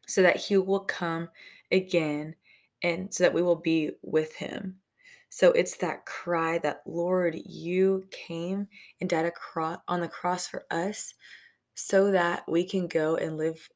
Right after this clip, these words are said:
with you in heaven forever. I know that you went and prepared a place for me, and I am crying out, 'Jesus, come so that I can go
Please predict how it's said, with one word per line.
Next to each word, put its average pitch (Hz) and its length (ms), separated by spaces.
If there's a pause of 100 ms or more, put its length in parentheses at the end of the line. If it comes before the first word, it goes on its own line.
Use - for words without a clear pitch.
with 185 340
you 175 240
in 165 160
heaven 165 400
forever. 156 520
I 151 80
know 165 280
that - 160
you 170 220
went 170 340 (260)
and 175 80
prepared 175 520
a 160 40
place 185 460
for 170 320
me, 156 440 (440)
and 175 200
I 180 120
am 180 160
crying 180 600
out, 151 400
'Jesus, 165 680
come 190 640 (380)
so - 160
that - 100
I 180 60
can 190 200
go 170 260